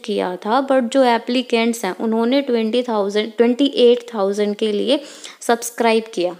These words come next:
अंडर सब्सक्रिप्शन है तो हम सभी को जो अलॉटमेंट है वो कर देंगे।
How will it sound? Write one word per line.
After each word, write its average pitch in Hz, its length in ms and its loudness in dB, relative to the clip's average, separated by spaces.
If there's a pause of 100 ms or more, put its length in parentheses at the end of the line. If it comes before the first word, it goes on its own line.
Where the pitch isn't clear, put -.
(1300)
अंडर 226 280 2
सब्सक्रिप्शन 277 680 2
है 277 240 2
तो 285 220 4
हम 233 240 0
सभी 226 340 -2
को 233 220 2
जो 226 180 0
अलॉटमेंट 214 720 2
है 269 160 2
वो 277 160 -6
कर 185 300 -2
देंगे। 175 300 -8